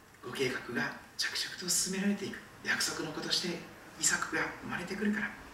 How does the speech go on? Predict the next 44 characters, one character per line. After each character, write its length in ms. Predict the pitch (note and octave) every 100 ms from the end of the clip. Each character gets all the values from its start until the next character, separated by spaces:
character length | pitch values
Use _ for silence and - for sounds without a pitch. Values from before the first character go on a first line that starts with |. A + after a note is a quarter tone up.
| - - - - -
と、 260 | A3 - - - - - - - - -
前 100 | D#3
回 160 | B2+ B2
見 140 | A#2+
た 160 | - - - -
と 80 | -
こ 80 | -
ろ 80 | G#2+
で、 300 | A2 G#2 - - - - - -
そ 160 | -
ん 80 | A#2+
な 300 | G#2+ G#2+ - - - -
こ 60 | G#2+
と 140 | A2
を 360 | A#2 A#2+ - - -
神 160 | - -
様 180 | G#2+
が 80 | -
約 220 | G#2 -
束 140 | - -
し 80 | -
て 40 |
く 80 | -
だ 60 | -
さ 140 | -
い 20 |
ま 120 | - -
し 60 |
た。 80 | - - - - - - - - - - - - - - - - - - - -
ア 140 | G3
ブ 60 | A#3+
ラ 100 | G3+
ム 120 | E3+
は 200 | F3 F3+
ひ 160 | -
れ 80 | G#3
伏 160 | G#3 G#3
し 100 | -
て 280 | - - -
笑 220 | C3+ F#3+
い 40 | F3+
ま 80 |
し 100 | E3+
た。 80 | -